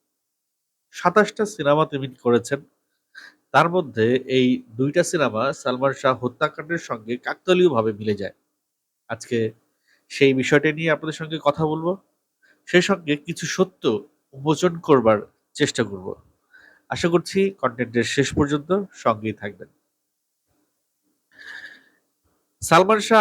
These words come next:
আত্মহত্যা মামলাটা সালমান শাহ হত্যাকাণ্ডে রূপান্তরিত হওয়ার পরে সালমান শাহের ভক্তরা একটা নতুন আশায় বুক বেঁধেছে যে এবার বোধহয় সালমান শাহর হত্যার বিচার হবে।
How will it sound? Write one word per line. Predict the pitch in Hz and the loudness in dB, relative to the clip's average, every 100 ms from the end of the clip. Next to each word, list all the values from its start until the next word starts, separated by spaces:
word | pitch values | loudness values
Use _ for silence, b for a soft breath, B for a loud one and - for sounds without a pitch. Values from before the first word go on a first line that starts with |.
| 185 | 6
আত্মহত্যা | - 196 196 196 202 | 4 2 2 0 0
মামলাটা | 175 151 156 196 | 0 2 2 2
সালমান | 208 151 139 139 | 0 0 2 0
শাহ | - 131 | -2 -6
হত্যাকাণ্ডে | 120 - 143 151 151 | -4 -6 -4 -4 0
রূপান্তরিত | 156 139 139 131 131 131 139 127 | 2 2 -2 -4 -6 -6 0 0
হওয়ার | 104 120 131 131 _ | 4 6 6 2 _
পরে | 156 180 123 110 170 196 - _ - | 6 6 4 2 0 0 -2 _ -16
সালমান | - 143 175 190 | -4 -2 0 -2
শাহের | - 190 143 | -2 -2 0
ভক্তরা | 104 127 _ 180 113 - _ _ _ _ _ _ | -2 -2 _ 0 0 -2 _ _ _ _ _ _
একটা | - 147 135 117 _ _ _ _ _ _ _ - | -4 2 4 2 _ _ _ _ _ _ _ -4
নতুন | 170 220 185 143 | -2 0 0 0
আশায় | 131 160 143 | 4 4 4
বুক | 127 123 | 0 -4
বেঁধেছে | 120 107 - 101 - _ _ _ _ _ _ B B B B | -4 -6 -6 -12 -14 _ _ _ _ _ _ B B B B
যে | - 143 | -10 4
এবার | 196 214 214 | 8 8 6
বোধহয় | 196 156 139 190 220 | 4 6 4 4 0
সালমান | - 127 123 127 | -2 -2 -2 -6
শাহর | - 151 202 | -4 -4 -4
হত্যার | - 123 _ 131 180 208 _ _ 117 | -6 -16 _ 0 0 -2 _ _ -8
বিচার | 131 127 143 175 165 | -6 0 0 0 -4
হবে। | - 107 101 | -6 -6 -6